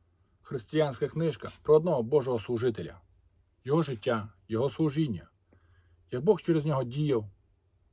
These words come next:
і робив великі різні чудеса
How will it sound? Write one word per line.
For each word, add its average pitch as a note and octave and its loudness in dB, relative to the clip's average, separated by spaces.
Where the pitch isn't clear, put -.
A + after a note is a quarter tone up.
і A2 0
робив D3+ -2
великі D#3 2
різні B2+ -6
чудеса A#2+ -2